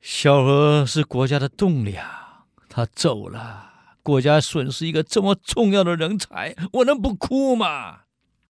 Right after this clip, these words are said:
曹生大哭啊。看来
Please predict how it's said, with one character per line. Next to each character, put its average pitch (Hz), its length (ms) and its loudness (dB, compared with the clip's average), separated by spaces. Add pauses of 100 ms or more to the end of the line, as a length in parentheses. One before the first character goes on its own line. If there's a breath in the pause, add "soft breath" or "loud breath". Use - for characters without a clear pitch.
(280)
曹 - 300 -10
生 151 260 -8
大 160 300 -6
哭 87 420 -16
啊。 - 540 -20 (1800 soft breath)
看 139 180 0
来 156 880 2